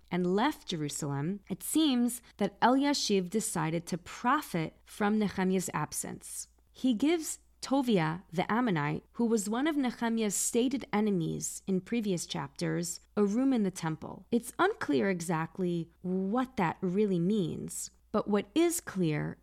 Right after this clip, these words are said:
is that Toviah was able to then act as a supplier or a middleman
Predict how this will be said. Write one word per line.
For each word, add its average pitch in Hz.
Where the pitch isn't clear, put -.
is 190
that 180
Toviah 220
was 196
able 254
to 247
then 202
act 165
as 175
a 175
supplier 190
or 190
a 185
middleman 190